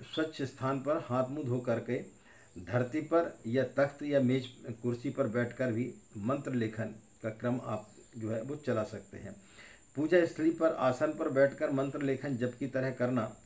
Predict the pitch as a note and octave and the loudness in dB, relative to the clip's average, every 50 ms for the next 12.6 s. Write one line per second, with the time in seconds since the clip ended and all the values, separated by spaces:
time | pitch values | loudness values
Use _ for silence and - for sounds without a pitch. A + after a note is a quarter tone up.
0 | - - - C3+ B2+ - - - C#3 - - A2 - - - A#2 A2 - - - | -18 -4 -4 -4 -4 -2 -4 -4 -4 -4 -6 -8 -8 -4 -4 -4 -4 -4 -8 -18
1 | - - - - G#2+ A#2+ B2 B2 - A#2+ A#2+ A#2 A#2 A#2+ B2 A#2 A#2 - - - | -20 -20 -16 -4 2 2 2 2 2 -2 -2 0 2 2 2 2 0 -4 -12 -18
2 | - - - - - - - G2 A#2+ C#3 C#3 D#3 D3 C#3+ C3+ B2 - B2+ A#2+ B2+ | -20 -20 -20 -20 -18 -10 -4 -2 -2 0 0 -2 0 0 0 0 0 -2 -2 0
3 | C3 C3 - C3+ B2 - A#2 B2+ B2+ C3+ B2+ B2 - - C3+ C3 - C3+ A#2+ A2+ | -2 -2 -2 -6 -6 -4 -6 -4 -2 -2 -4 -4 -4 -4 -6 -2 -2 -2 -2 0
4 | B2+ B2 A#2+ - B2+ A#2+ B2 B2+ B2 A#2+ B2+ A#2+ A#2+ A#2+ A#2+ B2+ B2+ B2+ - - | -2 -2 -2 -2 -2 -2 0 2 2 2 0 0 0 2 2 2 2 2 0 0
5 | A2+ A2 - - A2+ G2+ G2+ G#2+ - - - - - - - - - - - - | -2 -2 -2 -4 -4 -4 -4 -8 -12 -16 -20 -20 -20 -20 -12 -10 -10 -10 -6 -8
6 | B2 - C3+ C#3 C#3+ C#3+ C#3 C3+ C#3 C3+ C3+ - - - A#2+ B2+ C#3 C3+ B2+ - | -4 0 2 2 4 2 0 2 2 2 2 0 -2 -4 -2 0 0 0 -2 -2
7 | - A#2+ C3 B2+ B2+ B2+ A#2 A#2+ A#2+ A2+ A2+ - B2+ A#2+ B2 A#2+ C#3 B2+ - A#2+ | -4 -4 -4 -2 -2 -2 0 0 0 0 -2 -2 -4 -4 -4 -4 -6 -6 -4 -2
8 | A#2+ B2 B2+ A#2+ A2+ A#2 A#2+ A#2+ A#2 A#2+ G#2+ G#2+ A2 A#2+ A2 - B2 B2 B2+ B2 | -2 0 2 2 2 2 0 0 0 -2 -4 -2 -4 -8 -6 -4 0 0 2 2
9 | C3+ A#2+ A#2 A#2+ A#2+ A#2+ A#2+ B2 A#2 A2+ - B2+ A#2+ A2+ - G#2+ G2 - - G#2+ | 2 2 2 2 0 0 0 0 0 0 0 -2 -4 -2 -4 -6 -6 -6 -8 -6
10 | G#2+ A#2+ - - - - - - - - - - F3 F#3+ F3+ C#3 A2 G#2+ - C3 | -6 -6 -8 -10 -16 -20 -20 -20 -20 -10 -8 -6 0 4 4 4 4 2 -2 -4
11 | B2+ A2 G2+ G2 G#2+ - - - A#2+ G#2 A2+ A2 A2 G#2 A2 A2 G#2+ G#2 G2+ F#2 | -4 -2 -2 -4 -6 -8 -10 -12 -6 0 2 2 2 2 0 -2 -2 -2 -4 -4
12 | F2+ - F#2+ A#2+ B2 - - G2 - - - | -6 -6 -6 -6 -6 -6 -10 -10 -10 -10 -14